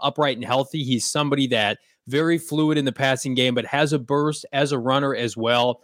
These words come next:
Um, I think this is so interesting from a lot of different dynamics. Twenty-seven years old, immediately Bo becomes the R B two for this Arizona Cardinal team. And we'll ask Jordan Schultz, you know, how this transpired. And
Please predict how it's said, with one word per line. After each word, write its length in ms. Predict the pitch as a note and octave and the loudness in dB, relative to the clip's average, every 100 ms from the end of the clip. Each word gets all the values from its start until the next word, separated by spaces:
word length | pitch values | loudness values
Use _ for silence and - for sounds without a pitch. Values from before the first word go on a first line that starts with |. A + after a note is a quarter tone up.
| _ _ - | _ _ -4
Um, 360 | C3 B2 A#2+ B2 C3+ | 0 2 0 -4 -2
I 60 | |
think 140 | D#3 E3 | 0 0
this 200 | F3 C#3+ | -2 -4
is 100 | - | -4
so 380 | - E3+ F#3+ F3+ | 0 2 0 0
interesting 540 | D#3+ E3+ D3+ D#3 D3+ | -2 -2 -4 -4 -4
from 160 | C3+ A#2 | -4 -2
a 40 | |
lot 220 | A#2+ C3+ | 0 2
of 80 | D3+ | 2
different 320 | C#3+ C#3+ C#3 | 0 -2 -2
dynamics. 540 | B2 A#2+ A#2+ A#2+ A2+ - | 0 0 0 -2 -4 -6
Twenty-seven 600 | D#3+ F3 E3 E3 D3 C#3+ | -4 -4 -2 -2 -2 -2
years 220 | C3+ A#2+ | -2 0
old, 300 | B2 A#2+ A#2+ _ _ - | 2 2 -2 _ _ -6
immediately 680 | C3+ C3+ D3 G3 G#3 C#3 | -2 0 2 2 2 0
Bo 220 | B2 A#2+ A2+ | 0 0 0
becomes 380 | A2+ B2+ A#2 | -2 -2 -2
the 120 | A#2 A2 | -2 0
R 160 | A#2 | 0
B 100 | A2 | -2
two 200 | - B2+ | -4 -4
for 100 | A#2+ | -4
this 180 | A2+ G#2 | -6 -4
Arizona 340 | B2 A2+ A#2 | -2 -2 -4
Cardinal 340 | G#2+ C3 A#2+ G#2 | -2 -2 -2 -6
team. 420 | - D#3+ B2+ A2 - _ _ - | -2 0 0 -2 -8 _ _ -4
And 100 | B2+ | 0
we'll 160 | D3 E3 | 2 2
ask 220 | C3+ - | 0 -2
Jordan 260 | D3+ C3 | 0 0
Schultz, 420 | A#2 - C#3 C3 - | -2 0 0 0 -2
you 80 | |
know, 80 | A#2+ | -2
how 200 | G#2+ C#3+ | 0 0
this 180 | C3 A#2+ | 0 -4
transpired. 640 | - C3 A#2 - C#3+ C#3+ | -2 0 0 0 0 2
And 140 | A#2+ | 0